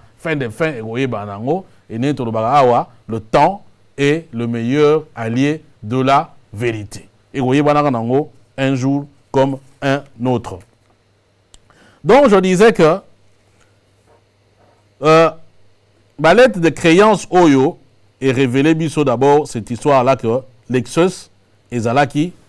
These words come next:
na kati wana te. Mais ces lettres de créance nous révèlent aussi autre chose. Euh, nous révèlent encore autre chose.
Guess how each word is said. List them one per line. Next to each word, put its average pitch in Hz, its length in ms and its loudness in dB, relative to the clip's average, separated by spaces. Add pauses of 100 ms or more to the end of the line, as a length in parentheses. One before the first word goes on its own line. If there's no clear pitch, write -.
(140)
na 113 240 -4 (160)
kati 120 420 -6 (140)
wana 104 280 -6
te. - 140 -20 (1800)
Mais 233 140 2
ces 262 120 4
lettres 320 220 4
de 220 80 6
créance 240 600 4
nous 240 160 4
révèlent 196 320 6
aussi 190 500 -2 (220)
autre 196 340 2
chose. 139 580 0 (2000)
Euh, 117 460 0 (1800)
nous 202 200 0
révèlent 175 300 2
encore 170 360 0
autre 160 300 -2
chose. 110 440 -6